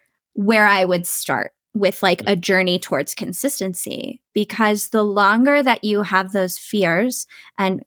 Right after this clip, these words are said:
uh, again, asterisks, it's not easy to get rid of them. So we can circle back on that. But as long as those fears are driving, every time you sit down at the page, it's going to be really hard to, to build consistency, because the fear, the fear is the thing that's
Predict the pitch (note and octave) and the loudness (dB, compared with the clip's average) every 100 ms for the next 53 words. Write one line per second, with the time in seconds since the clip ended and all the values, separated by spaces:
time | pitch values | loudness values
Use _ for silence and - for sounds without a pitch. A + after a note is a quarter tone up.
0 | - F3+ - F#3+ F#3+ - G3 F#3 E3+ F3+ | -2 -2 0 0 0 0 -4 -4 -4 -6
1 | - G#3+ A#3 A3 G#3+ G3 F3+ F3 - - | -6 -4 2 2 2 -2 -2 -4 -4 -6
2 | - - G#3 _ _ _ - G3+ F#3+ G3 | -8 -10 -12 _ _ _ -8 -6 -4 -6
3 | - G3 G3+ - - - - _ - - | -8 -12 -10 -10 -10 -14 -14 _ -20 -12
4 | - C4 B3 C4 D4+ E4+ B3 A#3+ - B3+ | -2 0 2 0 0 -2 0 -2 -2 -2
5 | A3+ G#3+ F#3+ F3 G3 G3 G#3+ G#3 G3 F3 | 0 -2 -4 -4 -2 0 0 0 -2 -4
6 | F3+ G3+ _ _ _ G3+ F3+ _ _ - | -6 -10 _ _ _ -14 -14 _ _ -2
7 | C#4 D#4 C#4+ C#4 A#3 - D#3+ D#3+ - - | 0 0 0 0 0 -2 -2 -2 -4 -10
8 | - F#4 C#4 G#3 - A#3+ - A#3 B3 C4+ | -6 -2 -2 -2 -2 -4 -2 2 4 4
9 | A#3 G#3 G3 F#3 F#3 F3+ - F#3 F3 _ | 2 0 0 0 -2 -6 -6 -10 -10 _
10 | - G#3 - F#3 F#3 - F#3 F#4 - C#4 | -4 -2 0 0 -2 -6 -6 -4 -4 -6
11 | - F3 F3 G3 _ _ _ - A3+ A3+ | -10 -10 -10 -12 _ _ _ -4 0 0
12 | G#3+ G#3+ - - C4 A3+ F#3+ - - A3+ | 0 -4 -4 0 2 2 0 -4 -4 -4
13 | A#3 - B4+ A3+ G#3 G#3 G#3 F#3 E3+ | -2 -2 0 0 0 -2 -2 -4 -4